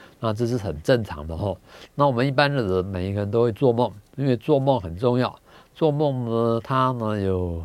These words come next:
至少两个功能。第一个呢，它是呢能够让我们整理资讯的。第二个呢，做梦呢，它也可以呢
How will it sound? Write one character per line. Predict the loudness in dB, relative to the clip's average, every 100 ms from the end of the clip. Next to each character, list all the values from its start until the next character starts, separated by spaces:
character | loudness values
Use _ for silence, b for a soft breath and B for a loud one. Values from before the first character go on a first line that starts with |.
| -4
至 | -2
少 | 2 2
两 | 0 -4
个 | -4
功 | -2 -2 -2
能。 | -8 -12 _
第 | -2 0
一 |
个 | 0 -2
呢， | -2 -4 -4
它 | -6 -6
是 | -4 -4
呢 | -2 -2 -4 B B
能 | -6 0
够 | 2 4
让 | 2
我 |
们 | 0 -4 -4
整 | -4 -2
理 | -4
资 | -4 -2
讯 | 0 0 -2
的。 | -14 _ -20 B B 0
第 | 4
二 | 4
个 | 4
呢， | 2 0 -2 0
做 | 2
梦 | 2 0 -2
呢， | -2 -2 -2
它 | -2 0
也 | 0 -2
可 | -4 -2 -2
以 | 0 -4
呢 | -4 -2 -4 -6